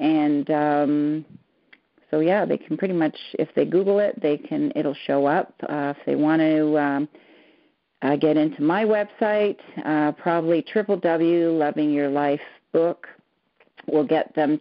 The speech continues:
to my website. Or if, uh, and there's a lot of free resources. I'm actually gonna be adding more resources. You don't have to sign up for anything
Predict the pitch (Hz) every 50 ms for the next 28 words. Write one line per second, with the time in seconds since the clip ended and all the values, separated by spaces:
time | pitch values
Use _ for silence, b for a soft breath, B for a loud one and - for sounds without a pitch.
0 | - - 175 180 185 175 170 165 160 160 156 156 - - - 160 156 160 170 165
1 | - - 143 147 151 - - _ _ _ _ _ 139 135 139 139 135 139 139 -
2 | - 156 147 147 143 143 139 135 - 147 143 143 151 147 151 156 156 151 - -
3 | 156 147 143 143 - 147 147 147 139 - 147 147 147 - - 156 143 - - 139
4 | 147 143 147 151 147 - - - 156 151 151 151 - B B B B B B B
5 | - 151 151 147 147 147 143 143 143 147 147 151 151 151 151 151 147 156 156 151
6 | 139 156 151 151 147 - 165 160 151 151 - 156 - - 165 170 170 - 165 175
7 | 165 156 - - 160 156 - - 160 151 151 151 151 147 147 - - - 151 147
8 | 143 147 151 - - - 147 143 139 - 151 156 151